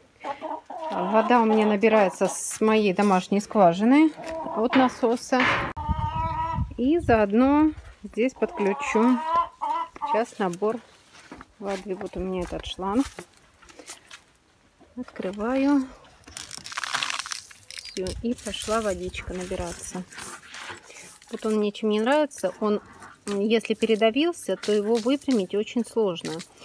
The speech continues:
если только при нагревании. Сейчас холодная вода, и он всё равно будет вот так вот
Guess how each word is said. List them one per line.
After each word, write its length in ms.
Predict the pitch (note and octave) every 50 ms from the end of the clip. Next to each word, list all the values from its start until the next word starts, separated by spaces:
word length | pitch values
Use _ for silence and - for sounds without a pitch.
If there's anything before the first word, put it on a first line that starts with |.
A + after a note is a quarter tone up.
| - - _ -
если 240 | - G3+ - - G3+
только 360 | G3+ - A#3 C4 C4 - G#3+
при 520 | G3 - - G3+ A3 A#3 A3+ A3 G#3 E3+ D3+
нагревании. 720 | G3 G3 G3+ G3 F#3+ G3 G3 F#3+ F#3 F3 E3+ E3+ E3 E3+
Сейчас 320 | F3 - - - G#3 F#3+ -
холодная 360 | - G3+ G3 G3 G3 G3+ F#3+
вода, 300 | G#3 A3 A3+ B3+ D4+ D4+
и 120 | C4 G3
он 180 | G3 A3+ A#3 A3
всё 160 | - - F#3+
равно 220 | F#3 F3+ F#3+ G3+
будет 240 | G3+ F#3 F#3 F3+ -
вот 80 | F3+ -
так 200 | - E3 - -
вот 220 | F#3 F#3 - -